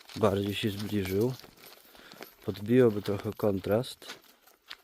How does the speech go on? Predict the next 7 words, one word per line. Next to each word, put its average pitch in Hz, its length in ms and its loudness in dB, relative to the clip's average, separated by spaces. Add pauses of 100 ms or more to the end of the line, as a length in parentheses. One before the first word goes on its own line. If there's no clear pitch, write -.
(880)
Na 104 140 -2
zasadzie, 104 540 -2 (340)
o, 87 260 -8 (180)
masz 87 220 -16
teraz, 110 400 -2
nie? 113 160 -4 (1500)
Masz, - 400 -10